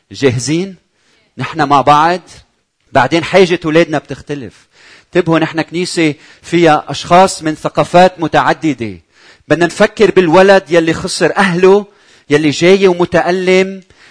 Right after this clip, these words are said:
يلي عنده ز-، يلي مرق بظروف صعبة، شاف قدامه غيره كيف عم يتألم،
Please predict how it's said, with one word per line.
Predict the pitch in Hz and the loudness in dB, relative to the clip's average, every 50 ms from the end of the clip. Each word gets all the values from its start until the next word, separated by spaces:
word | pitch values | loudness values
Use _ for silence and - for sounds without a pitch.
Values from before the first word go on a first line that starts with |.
| _ - | _ -4
يلي | 143 151 151 151 | -2 0 0 0
عنده | 139 170 196 196 - 185 185 180 175 175 175 175 - | -2 -2 -4 0 2 2 4 4 4 2 2 0 -4
ز-، | 135 - - - - | -10 -14 -14 -14 -8
يلي | - 139 156 156 156 | -6 -4 -4 -4 -2
مرق | 156 175 190 208 208 190 - - | 0 0 2 2 2 0 0 -2
بظروف | 160 131 143 160 165 185 190 - | -6 -6 -4 -4 -2 -2 -4 -4
صعبة، | - - - 196 190 190 190 - 170 | -8 -8 -6 -4 -4 -4 -4 -6 -6
شاف | 143 - - 185 196 - - | -6 -4 -2 -4 -4 -4 -8
قدامه | 160 135 - 156 170 190 196 190 175 | -16 -10 -4 -2 0 0 0 -2 -2
غيره | 151 156 160 175 180 165 | -2 0 0 0 0 0
كيف | 160 - - 160 | -4 -6 -10 -10
عم | 151 147 | -10 -8
يتألم، | 147 147 - - 180 180 175 175 175 165 | -10 -10 -8 -8 -6 -4 -4 -4 -6 -6